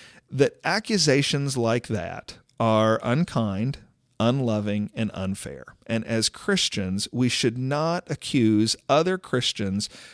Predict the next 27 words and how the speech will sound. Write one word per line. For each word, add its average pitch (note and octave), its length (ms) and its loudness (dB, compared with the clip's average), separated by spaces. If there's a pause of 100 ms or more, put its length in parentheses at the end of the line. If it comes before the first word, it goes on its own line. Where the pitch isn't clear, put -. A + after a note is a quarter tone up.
who B2+ 340 4
have A#2+ 440 2
a - 60 -8
conscience D#3+ 560 0
that - 160 0
is A2 140 0
informed C#3+ 560 -2
by A2 180 0
a G#2+ 100 -2
desire A2+ 640 0
to C#3+ 180 -8
honor A#2 360 2
Christian - 420 -4
morality. G2+ 640 -4 (240)
We C3+ 160 4
should C3 180 0
not B2+ 300 0
make B2+ 360 2
such A2 320 0
unfounded G#2+ 680 -2
accusations. G2 920 -6 (400)
As B2+ 160 2
a A#2+ 60 2
matter B2 260 4
of D#3 80 2
fact, B2 460 -2 (280)
uh, A2+ 120 -2